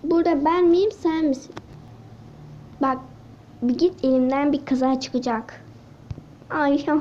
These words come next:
çok korktum. Neyse, benim işim var. Aynen, senin işine git. Gidiyorum zaten. Uf ya, şu çattık. Neyse, ona bulaşmayın demedim mi size?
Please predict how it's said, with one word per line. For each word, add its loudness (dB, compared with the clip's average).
çok -6
korktum. 0
Neyse, 0
benim 2
işim -2
var. -6
Aynen, 2
senin 2
işine 2
git. -2
Gidiyorum 2
zaten. -2
Uf -6
ya, 0
şu -8
çattık. -2
Neyse, 2
ona 2
bulaşmayın 2
demedim 2
mi 0
size? -6